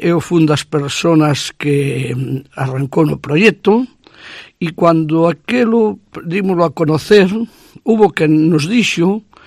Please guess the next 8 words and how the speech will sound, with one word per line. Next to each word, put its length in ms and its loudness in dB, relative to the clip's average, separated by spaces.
que 160 -2
eso 240 2
era 240 2
un 320 -2
carnaval 640 2
fora 320 2
do 160 4
antroido, 640 4